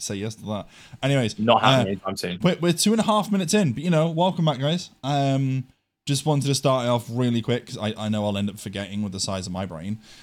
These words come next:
Speaker 1: Um,
Speaker 2: Really?
Speaker 1: thank you for the, you know, the love on the last two pods, to be fair. I would, I didn't mention it last week 'cause I was waiting another week to see what the full results were.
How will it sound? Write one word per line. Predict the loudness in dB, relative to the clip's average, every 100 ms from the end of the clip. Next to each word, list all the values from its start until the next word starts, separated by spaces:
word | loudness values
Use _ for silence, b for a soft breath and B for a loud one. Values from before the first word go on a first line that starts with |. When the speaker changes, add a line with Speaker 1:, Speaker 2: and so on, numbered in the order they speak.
| b -2
Speaker 1:
Um, | 2 2 2 0
Speaker 2:
Really? | 0 0 -2 -8
Speaker 1:
thank | 0 2 4 2
you | 2
for | 2
the, | 2 2 0 -8
you | -2 0
know, | 2
the | 2
love | 4 4
on | 2
the | 0
last | 0 -2
two | -4
pods, | 0 0 -2
to | -4
be | -6 -4
fair. | -2 0 0 -4 -4
I |
would, | -2 0
I | 0 0
didn't | 0
mention | -2 -4 -2 -4
it |
last | 0 0 0 -2
week | -4 -4
'cause | -10 -10 _ _ _ _ _
I | -4
was | -2 -2
waiting | 0 2 2 0 0
another | 0 0 -2
week | -2 -4 -4
to | -6
see | -4 -2 -2
what | -2 -4
the |
full | -8 -2 -2
results | 0 0 -2 -4 -2
were. | 0 0